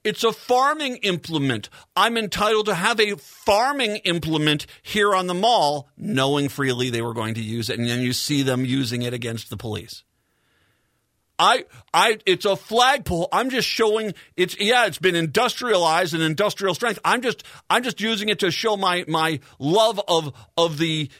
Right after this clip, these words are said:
the, the, the, the, the America. And then you see them using the flagpole to beat the police officers.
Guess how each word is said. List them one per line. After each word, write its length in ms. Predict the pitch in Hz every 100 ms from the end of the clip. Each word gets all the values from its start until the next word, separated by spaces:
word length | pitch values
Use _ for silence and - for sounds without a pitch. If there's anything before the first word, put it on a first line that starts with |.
| _
the, 180 | 147 156
the, 200 | 156 160
the, 220 | 151 160
the, 200 | 151 165
the 120 | 160
America. 580 | 156 175 196 269 220 139 104
And 120 | 120
then 120 | 131
you 100 | 127
see 240 | 120 - 143
them 240 | 131 127 127
using 640 | 113 110 151 170 143 143
the 80 | 127
flagpole 580 | - 131 127 110 131 117
to 100 | 117
beat 340 | 92 131 123
the 60 | -
police 380 | - 110 107
officers. 500 | - - - - -